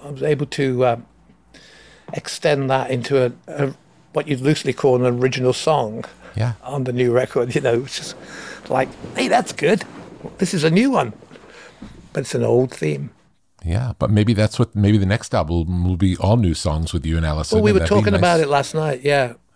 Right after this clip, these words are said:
Speaker 2: Why not?
Speaker 1: Yeah. I think we've got some time in this, another studio in the next couple of days.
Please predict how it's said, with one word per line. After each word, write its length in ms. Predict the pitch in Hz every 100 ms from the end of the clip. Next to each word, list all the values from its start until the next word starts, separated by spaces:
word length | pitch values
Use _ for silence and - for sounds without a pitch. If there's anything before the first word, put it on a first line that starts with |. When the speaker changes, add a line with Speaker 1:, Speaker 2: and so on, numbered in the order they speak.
| -
Speaker 2:
Why 180 | 87 101
not? 220 | 67 - _ _ -
Speaker 1:
Yeah. 380 | 131 139 110 113 _ _ _ _ - - -
I 60 |
think 200 | - 185
we've 100 | 160
got 140 | 185 170
some 180 | 165
time 460 | 147 - 156 156 139 - - -
in 100 | 147
this, 200 | 135 -
another 340 | - 139 147 143
studio 680 | - - 156 143 120 113 - - _ _ _ -
in 60 | 131
the 60 |
next 200 | 131 131
couple 260 | - - 127
of 60 |
days. 420 | 139 131 117 -